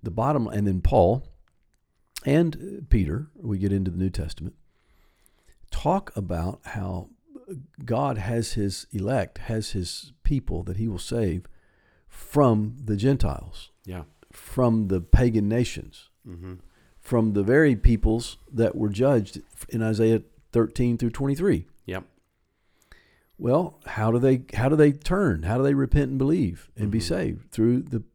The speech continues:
Speaker 1: proclamation of the gospel of Jesus Christ.
Speaker 2: Yeah.
Speaker 1: And in Isaiah's day, through the proclamation to return, to turn to, to God, the God, the God i-, who made the everlasting covenant.
Speaker 2: Right.
Speaker 1: So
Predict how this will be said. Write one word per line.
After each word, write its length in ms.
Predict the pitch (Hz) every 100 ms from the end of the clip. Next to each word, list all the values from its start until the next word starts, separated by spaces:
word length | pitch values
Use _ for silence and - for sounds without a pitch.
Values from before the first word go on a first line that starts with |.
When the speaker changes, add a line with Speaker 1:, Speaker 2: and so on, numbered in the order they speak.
| _ _
Speaker 1:
proclamation 920 | - 120 110 151 117 95 - 107 127 -
of 280 | 135 117 127
the 60 | 120
gospel 440 | 110 110 - 127
of 60 | 117
Jesus 320 | 110 110 120
Christ. 540 | - 190 135 87 - _ -
Speaker 2:
Yeah. 180 | 85 78 _ _ _ - _ _ _ _ -
Speaker 1:
And 400 | 110 107 101 104
in 120 | 104
Isaiah's 440 | 110 110 151 180
day, 340 | 117 101 120 156
through 240 | - 117
the 140 | 113 - _ _ 160 -
proclamation 720 | 117 110 120 104 101 113 110
to 180 | 113 107
return, 580 | 110 - 113 110 123 -
to 120 | 117
turn 340 | - 110 117
to, 220 | 113 117 - -
to 120 | 120
God, 380 | 139 175 85 85
the 80 |
God, 320 | 95 98 - 107
the 80 | 104
God 420 | 104 113 120 - -
i-, 140 | - - 98
who 160 | 120
made 380 | 113 101 113 110
the 220 | 110 107
everlasting 500 | 120 120 120 127 135
covenant. 400 | 131 170 143 82 -
Speaker 2:
Right. 280 | 87 82 73 - - - _ _ _ _ _
Speaker 1:
So 480 | - - 120 113